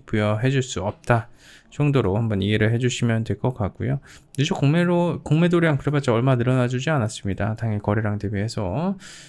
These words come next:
어... 창고도 그렇게 특정 창고에서 물량이 나와주는 키워드는 없었습니다.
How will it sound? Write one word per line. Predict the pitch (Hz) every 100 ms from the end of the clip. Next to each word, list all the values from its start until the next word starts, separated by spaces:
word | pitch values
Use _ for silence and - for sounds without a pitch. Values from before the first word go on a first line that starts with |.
| -
어... | - 90 95 110 - -
창고도 | - 196 202 190
그렇게 | 131 110 117
특정 | - - 196
창고에서 | 190 190 190 151 135
물량이 | 110 107 104
나와주는 | 95 104 - 113
키워드는 | - 147 143 101 127 170
없었습니다. | 101 110 - 101 107 -